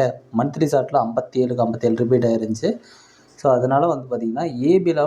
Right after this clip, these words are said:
பவர் வச்சு கொடுக்கலான்னு தான் நினைச்சேன். ஆனா, ஜீரோ ரெண்டு அல்லது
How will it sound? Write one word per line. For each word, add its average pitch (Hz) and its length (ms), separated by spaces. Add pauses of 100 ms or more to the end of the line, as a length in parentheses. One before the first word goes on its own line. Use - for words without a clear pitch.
(300)
பவர் 127 260
வச்சு 139 180
கொடுக்கலான்னு 123 480
தான் 123 120
நினைச்சேன். 139 380 (440)
ஆனா, 127 120 (180)
ஜீரோ 165 360
ரெண்டு 139 320 (120)
அல்லது 131 300